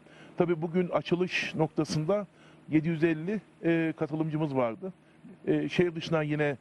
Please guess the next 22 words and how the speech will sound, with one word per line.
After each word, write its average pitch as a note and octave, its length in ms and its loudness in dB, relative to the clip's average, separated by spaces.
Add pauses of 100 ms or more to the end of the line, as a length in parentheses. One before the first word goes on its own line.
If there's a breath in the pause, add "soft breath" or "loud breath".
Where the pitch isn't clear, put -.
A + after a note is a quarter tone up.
(280 loud breath)
Gençlik B2 260 -2
Spor C#3+ 280 0
Bakanlığımızdan, C3 720 -2
Deney C#3 180 0
Yap C#3 160 -4
Teknoloji C3+ 320 -4
Atölyelerimizden B2+ 520 -2
misafirlerimiz B2 680 -2
ama C3 200 0 (320 loud breath)
özellikle D3+ 340 0
yarından C#3+ 440 0
itibaren C3 520 -2 (400 loud breath)
Halk F3 300 0
Günü E3 220 -2
diye C#3+ 200 4
ifade B2+ 280 -2
ettiğimiz, B2+ 640 -6
yani C#3 300 0 (240 loud breath)
çadırını D3 380 0
al D3 240 2 (300)
gel D#3 240 0
noktasında C3+ 680 -2